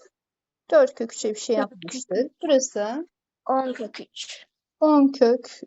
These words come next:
Speaker 1: üç. Evet, şimdi toplama ve çıkarma için şartımız dereceler ve kök içlerinin aynı olmasıydı. Şu an aynı. Üst
Speaker 2: Aynı.
Speaker 1: taraf için sonuç.
Speaker 2: On sekiz eksi on beş.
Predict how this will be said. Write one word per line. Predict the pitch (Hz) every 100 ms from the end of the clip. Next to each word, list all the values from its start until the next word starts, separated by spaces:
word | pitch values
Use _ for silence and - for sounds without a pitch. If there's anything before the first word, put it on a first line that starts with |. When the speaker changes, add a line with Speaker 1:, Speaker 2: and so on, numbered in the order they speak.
| -
Speaker 1:
üç. | 165 - - - - - _ _ _ _
Evet, | 214 185 180 180
şimdi | - 311
toplama | 320 302 311 302 294
ve |
çıkarma | 294 - 294 277 254
için | 254 233
şartımız | - 269 262 - 240 226
dereceler | 247 262 262 262 254 233
ve | -
kök | 247 -
içlerinin | - 220 196 175
aynı | 208 262 269 277
olmasıydı. | 269 277 - 262 269 277
Şu | - 277
an | 254 285
aynı. | 294 277 226 170 - _ _ _ - - _ -
Üst | 262
Speaker 2:
Aynı. | 247
Speaker 1:
taraf | 311 285 262 285
için | - 294
sonuç. | 294 269 196 - - - - _ _ _ _ _ _ _ _ _ _ _ _
Speaker 2:
On | 269 269
sekiz | 277 - 240 - 294 311 359
eksi | 247 233 - -
on | 262 240 226
beş. | 214 254 - - - -